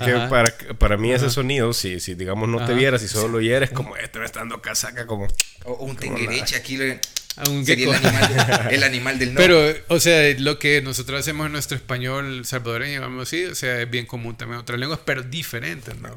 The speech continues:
Speaker 3: Por ejemplo,
Speaker 2: Claro.
Speaker 3: el turco, el turco
Speaker 2: Ajá.
Speaker 3: señala con el pulgar así,
Speaker 2: Ajá.
Speaker 3: extendiéndolo hacia lo
Speaker 2: Ajá.
Speaker 3: largo del brazo.
Speaker 1: ¿Qué es eso?
Speaker 3: Nosotros con, con el,
Speaker 2: Ah, sí,
Speaker 3: el, el
Speaker 2: con el
Speaker 3: índice.
Speaker 2: índice, ajá.
Speaker 1: Y fíjate que también creo que hay como otro tipo de comunicación, no, eh, bueno, ya, ya física, por ejemplo, el gesto que se hace para decir como "me vale chonga",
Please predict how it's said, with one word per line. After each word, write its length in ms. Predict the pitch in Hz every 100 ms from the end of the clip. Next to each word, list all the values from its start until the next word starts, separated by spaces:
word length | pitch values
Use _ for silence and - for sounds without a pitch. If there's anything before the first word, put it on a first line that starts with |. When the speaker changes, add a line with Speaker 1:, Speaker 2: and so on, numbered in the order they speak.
| -
Speaker 3:
Por 100 | -
ejemplo, 220 | - -
Speaker 2:
Claro. 140 | 113 113
Speaker 3:
el 80 |
turco, 460 | 107 170 190 131 -
el 120 | 107 107
turco 220 | 127 120
Speaker 2:
Ajá. 80 | 117
Speaker 3:
señala 460 | 120 127 139 123
con 160 | 107 107
el 60 | 101
pulgar 400 | 101 98 117 127
así, 420 | 117 120 120 117
Speaker 2:
Ajá. 160 | 113
Speaker 3:
extendiéndolo 680 | 117 117 101 107 127 107 92
hacia 160 | 120 113
lo 80 | 110
Speaker 2:
Ajá. 80 | 98
Speaker 3:
largo 200 | 98 95
del 100 | 90
brazo. 260 | 92 87 -
Speaker 1:
¿Qué 80 | 85
es 100 | -
eso? 100 | 117
Speaker 3:
Nosotros 340 | 113 113 117
con, 180 | 127 120 110
con 180 | 113 104
el, 220 | 90 90
Speaker 2:
Ah, 60 | 117
sí, 180 | - 123
Speaker 3:
el, 40 |
el 160 | 123 113
Speaker 2:
con 80 | 101
el 60 | 117
Speaker 3:
índice. 140 | 117 135 110 - 113
Speaker 2:
índice, 0 | 113
ajá. 140 | 107 113 - -
Speaker 1:
Y 80 | 123
fíjate 240 | 127 127
que 60 | 147
también 280 | 147 143 143
creo 180 | 139 131
que 100 | 131
hay 60 |
como 220 | 127 123
otro 260 | 123 - 127
tipo 240 | 107 95 117
de 100 | 120
comunicación, 800 | 113 107 98 92 90 95 98 98
no, 680 | 101 104 107 104 98 90 85
eh, 220 | 82 78 -
bueno, 260 | - 104 95
ya, 180 | 95 98
ya 180 | 104
física, 600 | 104 135 135 113 - 110 120
por 140 | - 95
ejemplo, 260 | 95 110
el 80 | 110
gesto 340 | 98 104 - 113
que 80 |
se 80 | 104
hace 100 | 113
para 140 | 117 104
decir 160 | 104
como 160 | 113 113
"me 160 | 107
vale 360 | 101 104 113 104
chonga", 480 | - 110 120 101 101